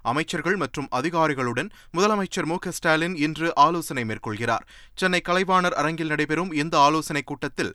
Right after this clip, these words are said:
வருவாய் மற்றும் பேரிடர் மீட்புத்துறை, நகராட்சி நிர்வாகம், வேளாண்மை உள்ளிட்ட பல்வேறு துறை சார்ந்த அமைச்சர்கள் மற்றும் அதிகாரிகள் பங்கேற்க உள்ளனர். மழை முன்னெச்சரிக்கை நடவடிக்கை பணிகள் தொடர்பாக கூட்டத்தில் விவாதிக்கப்பட்டு அதிகாரிகளுக்கு உரிய உத்தரவுகள் பிறப்பிக்கப்படும் என்று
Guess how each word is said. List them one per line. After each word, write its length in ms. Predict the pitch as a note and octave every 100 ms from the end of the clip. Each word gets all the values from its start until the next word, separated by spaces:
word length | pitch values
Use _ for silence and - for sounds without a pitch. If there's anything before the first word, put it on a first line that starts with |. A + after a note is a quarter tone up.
| - -
வருவாய் 420 | - A#2 D3 D#3+ F#3+
மற்றும் 280 | D#3+ D#3+ C#3+
பேரிடர் 420 | D3+ E3+ E3+ D#3
மீட்புத்துறை, 480 | B2+ D3 C#3+ C3 C3 - - -
நகராட்சி 500 | D3+ G3 G3 - C#3
நிர்வாகம், 500 | B2 C3+ A#2+ D3+ G3+ - -
வேளாண்மை 480 | C#3 F3 E3+ E3 F#3+
உள்ளிட்ட 440 | - D3 D3 C#3 C3+ -
பல்வேறு 420 | C3 C3 D3 G#3+
துறை 240 | G3 C#3 C#3+
சார்ந்த 360 | - D#3+ G3+
அமைச்சர்கள் 520 | C#3 C#3+ - D#3 D#3 F#3+
மற்றும் 360 | C3 B2 C#3 B2
அதிகாரிகள் 600 | A#2 C#3+ C#3 C3 C#3 F3+
பங்கேற்க 360 | F3+ D#3+ A#2 G2+
உள்ளனர். 380 | G#2 A2 B2+ - - - -
மழை 300 | A#2+ C3+ C#3
முன்னெச்சரிக்கை 600 | A#2+ C#3 C3 C3 B2 B2+
நடவடிக்கை 500 | A#2 B2+ B2 A#2 A#2+
பணிகள் 400 | A2+ A#2+ A#2+ G#2+
தொடர்பாக 520 | G#2+ A2 A2 A2 A#2+ - - -
கூட்டத்தில் 480 | G#3+ A#3+ G3+ F3 E3
விவாதிக்கப்பட்டு 800 | C3 D3 D3 - B2+ A#2+ D3 D#3 - -
அதிகாரிகளுக்கு 720 | G2+ A#2 C3 B2+ C#3 C#3 - C#3+
உரிய 260 | C#3 E3
உத்தரவுகள் 580 | C#3+ D3+ F#3+ F#3+ D#3+ D#3
பிறப்பிக்கப்படும் 680 | F3 G3+ G#3 - D3 C3+ B2
என்று 260 | A2 G#2